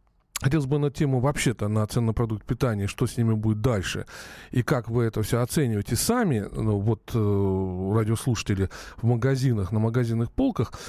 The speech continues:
мы бы к-, хотели к вам тоже обратиться. А, наш студийный номер восемь восемьсот двести девяносто семь ноль два. Восемь восемьсот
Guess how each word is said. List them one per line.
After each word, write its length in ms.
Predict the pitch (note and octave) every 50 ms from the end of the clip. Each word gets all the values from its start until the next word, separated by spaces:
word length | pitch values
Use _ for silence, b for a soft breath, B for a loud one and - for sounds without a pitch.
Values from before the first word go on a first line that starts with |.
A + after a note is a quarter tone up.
| B B B
мы 120 | G3 A3+
бы 120 | B3+ A3 F3
к-, 160 | - D#3 C#3+
хотели 320 | - D#3+ D3 - G#3+ G3+
к 60 | D3+ D#3
вам 140 | D#3+ E3
тоже 220 | C3+ D#3 D3+ C#3 D3
обратиться. 680 | C#3 B2+ D3 E3 E3 - - A2+ F#2 - - - F2 B B B B B B
А, 160 | - A#2+ A#2+
наш 220 | B2 D3+ F3+ D#3+ -
студийный 400 | - E3+ E3 D3+ E3 E3 E3 F3+
номер 340 | A3 C4 C#4 A#3+ A3 G3+ - -
восемь 640 | C3+ C3+ E3 F#3 E3 C#3+ - - C3 A2 G2 F#2+ b b b b b
восемьсот 800 | b - C3 - - C#3+ D3+ C#3+ - - A#3+ B3+ C4+ G3+ D3 A#2
двести 720 | G#2+ B2+ C#3+ D3 F3+ G#3 A3 - - - A#3+ B3+ C4 B3+ B3 b b b b b b b b
девяносто 640 | - G#2+ A#2+ D#3 E3+ E3+ E3 D3+ - - - D#3+
семь 300 | C3+ - - G3 G#3+ G#3
ноль 240 | F3+ C#3+ D#3 F3+ F#3
два. 480 | C#3 A2+ B2 A2 A2 G#2 F#2+ F2 E2+ B B B B B
Восемь 460 | B A2+ C3+ E3+ D#3+ C3 - C3 B2
восемьсот 680 | A#2 B2 - - C3 B2+ - - - G3 A#3 C4+ A3+ -